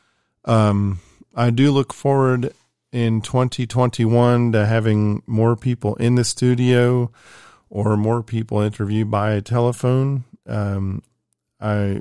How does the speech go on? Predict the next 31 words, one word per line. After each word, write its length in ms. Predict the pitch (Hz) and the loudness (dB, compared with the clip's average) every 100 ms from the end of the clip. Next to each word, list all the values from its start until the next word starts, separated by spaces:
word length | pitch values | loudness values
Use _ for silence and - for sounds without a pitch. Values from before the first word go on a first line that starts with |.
| 95 | -4
I 80 | 104 | -4
really 500 | 95 98 123 139 131 | -2 2 4 6 4
do 200 | 127 131 | 2 0
want 260 | 123 135 | -2 -4
to 120 | - 104 | -6 -10
propagate 760 | - 123 123 131 117 120 - | -2 -2 0 -2 -2 -4 -6
this 380 | 117 117 113 - - - - - - _ - | -4 -4 -4 -10 -14 -20 -20 -20 -20 _ 0
podcast 840 | 131 123 123 135 123 131 131 - - | 2 2 2 2 2 0 -4 -12 -12
and 360 | 110 107 104 - - | -6 -4 -4 -8 -6
have 280 | 113 117 117 | -2 0 0
it, 180 | 110 - _ - | -2 -6 _ -8
uh, 280 | 101 98 95 | -6 -6 -4
on 200 | 101 107 | -4 -2
a 40 | |
more 240 | 104 104 | -2 0
regular 400 | 104 113 117 113 107 | 0 0 2 0 2
basis. 640 | 113 120 - 127 123 - _ _ _ _ _ _ _ 123 | 2 2 0 -6 -6 -12 _ _ _ _ _ _ _ -6
And 180 | 120 110 | -2 -2
I 200 | 101 113 | -2 0
am 240 | 120 120 | 0 -2
committed 600 | - 117 117 117 117 113 | 0 2 4 4 2 -2
to, 480 | - 123 117 113 110 110 _ - - - _ _ | -2 2 4 2 0 -6 _ -20 -20 -20 _ _
uh, 500 | 110 107 - 104 101 | -4 -4 -2 -2 -2
if 180 | 113 110 | -4 -2
I 120 | 110 | 0
need 320 | 110 117 120 113 | 2 2 0 -2
to, 320 | 131 120 120 | 0 2 2
I'll 160 | 107 104 | 2 2
do 240 | 110 110 | 0 0
some, 480 | 104 113 104 104 104 | -2 -4 -2 -2 -2
um, 440 | 101 98 101 101 | -2 -2 -4 -6